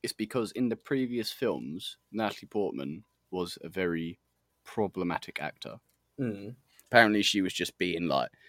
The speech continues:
Speaker 1: just rude to people on set and, like, being a, a general bitch, <laughs> for lack of
Speaker 2: <laughs>
Speaker 1: better words. Appa-, apparently, specifically to Keira Knightley in the first one, she
Speaker 2: Oh,
Speaker 1: was, uh,
Speaker 2: really?
Speaker 1: quite spiteful and, and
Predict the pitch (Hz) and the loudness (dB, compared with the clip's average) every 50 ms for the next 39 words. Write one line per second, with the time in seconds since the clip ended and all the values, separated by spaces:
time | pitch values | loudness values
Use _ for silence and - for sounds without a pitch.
0 | - - - - - - - - 85 92 98 92 85 82 - - - 85 82 - | -20 -20 -20 -12 -10 -8 -8 -6 -2 2 2 2 2 2 -2 -2 0 -2 -2 0
1 | - 92 90 87 85 85 - - - 90 82 78 - - 85 80 80 78 80 - | 2 6 6 6 6 6 2 2 4 4 4 4 4 2 -2 -2 -4 -6 -8 -10
2 | - - _ _ _ _ _ _ _ _ _ _ _ _ _ 104 98 85 87 - | -14 -18 _ _ _ _ _ _ _ _ _ _ _ _ _ -2 0 0 0 0
3 | - - - _ _ _ _ _ _ _ _ - 90 82 85 92 87 85 82 80 | -4 -10 -16 _ _ _ _ _ _ _ _ -4 -4 -2 -2 -2 -2 -4 -4 -4
4 | - - 87 82 - 92 87 82 82 80 80 80 80 85 - _ _ _ _ _ | -4 -6 -6 -4 -2 -2 -2 0 -2 -2 -2 -2 -4 -6 -12 _ _ _ _ _
5 | _ _ _ _ _ _ _ - - _ _ _ _ _ _ _ 90 82 69 - | _ _ _ _ _ _ _ -20 -20 _ _ _ _ _ _ _ -2 -2 -2 -2
6 | - - - - - - - - - - - - - - - 165 165 - - 185 | -2 -4 -4 -6 -10 -16 -14 -10 -10 -8 -8 -10 -10 -2 0 0 0 4 4 2
7 | - - - 175 - - - 135 117 117 123 139 135 - 101 110 110 101 98 95 | 2 2 -4 -6 2 6 6 6 8 8 6 6 6 6 6 6 6 6 6 6
8 | 95 95 95 95 101 110 - - - _ - - - - - - - _ _ - | 4 4 4 4 4 0 -2 -10 -18 _ -20 -20 -20 -20 -20 -20 -20 _ _ -4
9 | 101 - 135 123 165 160 143 135 135 - - - 151 139 143 139 127 139 123 113 | 8 10 10 12 12 12 12 12 8 4 4 4 4 4 4 2 2 2 0 0
10 | - 120 - - 131 120 113 107 101 104 110 110 95 67 80 82 78 82 107 87 | -2 -4 -2 2 4 4 6 6 6 6 4 4 2 0 -2 -4 -6 -6 -4 -4
11 | 85 90 - - 98 90 90 - - - 82 73 71 71 - - 78 76 78 - | -4 -4 -2 0 2 2 2 0 -4 -6 -6 -4 -4 -4 -6 -6 -6 -4 -4 -4
12 | - - 240 311 - - - 98 - - _ _ _ _ _ _ - _ - - | 0 2 2 2 2 2 0 -6 -12 -18 _ _ _ _ _ _ -20 _ -2 2
13 | 98 87 - - - - - 90 82 - - - 67 71 73 - - 76 73 76 | 2 2 2 0 -4 -2 -2 -2 -2 -2 -4 -10 -12 -12 -12 -16 -14 -12 -10 -10
14 | - - _ - 78 71 71 | -12 -14 _ -10 -10 -10 -10